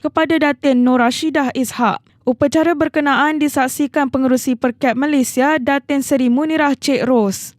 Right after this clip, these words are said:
Pertukaran jawatan Muhammad Suhaili ke Agensi Kawalan dan Perlindungan Sempadan Malaysia, A K P S,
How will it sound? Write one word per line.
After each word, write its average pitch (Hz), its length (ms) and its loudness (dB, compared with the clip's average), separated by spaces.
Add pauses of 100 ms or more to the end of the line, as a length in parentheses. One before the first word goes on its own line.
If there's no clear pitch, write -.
Pertukaran 285 560 0
jawatan 254 480 2
Muhammad 247 320 2
Suhaili 269 480 2
ke 247 160 -2
Agensi 262 560 0
Kawalan 254 560 2
dan 233 160 0
Perlindungan 240 560 2
Sempadan 220 560 0
Malaysia, 208 480 -2
A 233 160 0
K 226 160 -2
P 202 240 -6
S, 277 320 0